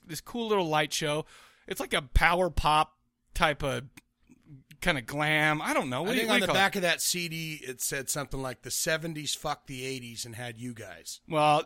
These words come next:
Speaker 1: and that could be. That, that,
Speaker 2: That sounds
Speaker 1: that
Speaker 2: about right.
Speaker 1: about sounds about right.
Speaker 2: You got a keyboard guy with a Cyndi Lauper do and a mustache.
Speaker 1: A killer mustache.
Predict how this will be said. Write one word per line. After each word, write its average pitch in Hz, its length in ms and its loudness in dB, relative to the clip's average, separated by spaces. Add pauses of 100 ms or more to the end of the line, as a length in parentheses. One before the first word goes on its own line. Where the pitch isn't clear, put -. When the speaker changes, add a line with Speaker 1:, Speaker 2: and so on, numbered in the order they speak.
Speaker 1:
and 180 140 6
that 185 160 8
could 160 200 4
be. 143 300 4 (140)
That, 180 380 6
that, 190 220 8 (240)
Speaker 2:
That 190 140 -10
sounds 170 300 -2
Speaker 1:
that 190 140 10
Speaker 2:
about 107 100 -12
right. 104 60 -14
Speaker 1:
about 156 260 4
sounds 170 280 2
about 135 320 -2
right. 170 260 -4 (300)
Speaker 2:
You 175 100 -6
got 196 160 2
a 170 40 0
keyboard 233 600 0
guy 170 360 2
with 165 160 -6
a 147 40 -6
Cyndi 190 340 -2
Lauper 147 400 0
do 135 240 -2
and 131 120 -6
a 120 60 -8
mustache. 120 800 -6
Speaker 1:
A 117 80 -2
killer 117 560 -4
mustache. 110 720 -4